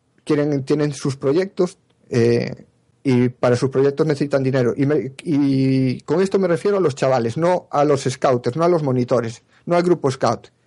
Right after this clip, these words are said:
sino a los chavales. Los chavales a lo mejor les apetece ir a conocer dónde nació el escultismo y se tienen que financiar el, el trabajo,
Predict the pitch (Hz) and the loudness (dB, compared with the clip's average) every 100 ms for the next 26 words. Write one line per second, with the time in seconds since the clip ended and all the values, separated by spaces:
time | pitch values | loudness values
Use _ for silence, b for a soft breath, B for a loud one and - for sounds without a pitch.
0 | _ _ _ _ - 135 147 135 151 139 | _ _ _ _ -4 0 0 0 2 2
1 | 117 120 123 143 147 135 143 147 175 160 | 2 -2 -2 0 0 -2 -4 -4 0 0
2 | 127 123 131 135 143 151 143 131 143 139 | 0 0 -2 -2 -2 0 0 0 0 0
3 | 185 139 117 b b 151 147 143 143 139 | 2 0 -2 b b -2 0 2 0 0
4 | 156 147 135 160 165 190 190 190 - b | 2 0 0 -4 0 0 0 -4 -6 b
5 | b b 135 135 135 160 156 135 156 147 | b b -2 0 2 2 2 0 0 0
6 | 156 170 160 139 - - 131 127 120 - | 0 2 2 2 0 0 2 2 0 0
7 | 120 117 - - | 2 0 -2 -14